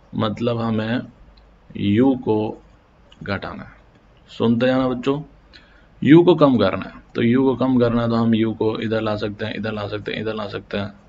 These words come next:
visual angle भी हमारा बढ़ेगा मस्त, ठीक है। ज़ीरो कर दिया हमने, यू को क्या कर दिया, ज़ीरो कर दिया। यू को ज़ीरो कर देंगे तो हमारा वी भी ज़ीरो हो जाएगा, ठीक है।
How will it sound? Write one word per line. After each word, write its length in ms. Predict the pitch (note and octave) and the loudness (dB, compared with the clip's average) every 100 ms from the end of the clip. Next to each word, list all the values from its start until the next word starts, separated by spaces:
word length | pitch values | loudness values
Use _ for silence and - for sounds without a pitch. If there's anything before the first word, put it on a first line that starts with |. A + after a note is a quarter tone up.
| - | -8
visual 320 | G#2+ G#2+ A2 G#2+ | -2 2 2 2
angle 220 | G#2+ G#2+ | 0 -2
भी 80 | G#2 | -2
हमारा 240 | G#2 G#2 | -4 -4
बढ़ेगा 300 | G2+ G2 G2+ | -2 -2 -2
मस्त, 320 | G2 F#2+ - - | -4 -8 -12 -10
ठीक 120 | A2+ | -6
है। 140 | A#2+ B2 - _ - - - _ | -4 -6 -10 _ -20 -20 -20 _
ज़ीरो 280 | - C3 C#3+ | 2 6 6
कर 160 | G#2+ G2 | 6 2
दिया 140 | F#2 | 0
हमने, 140 | F#2 G2+ | -2 -2
यू 160 | B2 | 0
को 120 | C3+ | 2
क्या 120 | C#3+ D#3+ | 6 6
कर 120 | C#3+ | 6
दिया, 200 | C#3 D#3+ | 4 2
ज़ीरो 280 | A#2 G#2+ G2 | 2 2 0
कर 160 | F#2 | -2
दिया। 120 | - | -2
यू 200 | A2 C#3 | 4 6
को 120 | D#3+ E3+ | 8 8
ज़ीरो 260 | D#3 E3 | 8 8
कर 140 | E3 D#3+ | 8 6
देंगे 260 | D#3+ D#3+ | 6 4
तो 80 | D#3 | 4
हमारा 400 | C#3+ D3+ D3+ D#3 | 4 6 6 6
वी 320 | - B2+ C#3+ | 4 6 8
भी 140 | D3+ D3+ | 10 8
ज़ीरो 260 | B2 C3 | 8 4
हो 120 | B2 A2+ | 6 4
जाएगा, 400 | F#2 - - - _ _ _ | 2 -2 -8 -18 _ _ _
ठीक 140 | C#3 D3 | 2 4
है। 160 | A#2 | 2